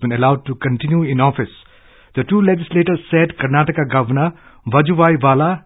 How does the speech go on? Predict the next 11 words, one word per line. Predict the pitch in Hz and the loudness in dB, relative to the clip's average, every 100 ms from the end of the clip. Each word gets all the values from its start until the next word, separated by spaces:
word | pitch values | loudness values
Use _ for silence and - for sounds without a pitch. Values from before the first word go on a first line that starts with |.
| - | -4
had | 131 120 - | -4 -4 -4
sent | 160 156 117 | -2 0 0
messages | 131 151 170 170 - | -2 0 -2 -4 -6
to | |
the | 143 | -4
House | 117 123 - - - - | -2 -2 -2 -8 -20 -6
under | 139 139 | -2 0
Article | 131 151 156 180 | 2 0 0 -4
hundred | 160 151 180 160 | -2 0 0 0
and | 151 - | -2 -2
seventy-five | 147 147 151 139 | -2 -2 -2 -2